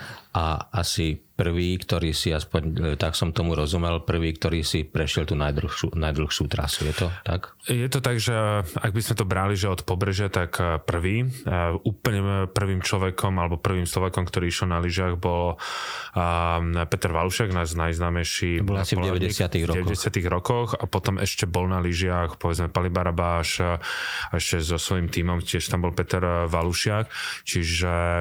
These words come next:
Speaker 2: ale oni išli vlastne z určitého úseku vnútrozemia,
Speaker 1: Mhm.
Speaker 2: akoby taký posledný, posledný stupeň, čiže tú najdlhšiu trasu od pobrežia v tomto prípade prvý, ale úplne nie, e, prvý tým, boli tam samozrejme iní.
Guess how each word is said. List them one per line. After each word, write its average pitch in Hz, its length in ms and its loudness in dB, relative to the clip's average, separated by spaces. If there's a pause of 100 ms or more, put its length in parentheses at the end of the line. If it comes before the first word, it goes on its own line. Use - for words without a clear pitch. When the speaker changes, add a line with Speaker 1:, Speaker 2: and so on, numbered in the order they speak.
Speaker 2:
ale 87 300 0
oni 92 240 0
išli 90 420 0
vlastne 85 800 0
z 98 320 -2
určitého 95 560 0
úseku 95 400 0
vnútrozemia, 87 880 0
Speaker 1:
Mhm. 90 140 0
Speaker 2:
akoby 87 240 0
taký 85 220 -2
posledný, 87 760 0
posledný 90 380 0
stupeň, 95 420 0 (320)
čiže 87 220 0
tú - 120 0
najdlhšiu 90 520 0
trasu 85 520 2
od 82 160 0
pobrežia 85 420 2
v - 120 -2
tomto 85 160 2
prípade 82 480 0 (280)
prvý, 101 460 0
ale 85 400 0 (240)
úplne 87 400 -2
nie, 82 240 0
e, 78 80 -2 (280)
prvý 80 340 0
tým, 76 320 0
boli 78 180 0
tam 73 140 -2
samozrejme 73 480 -2
iní. 71 160 -2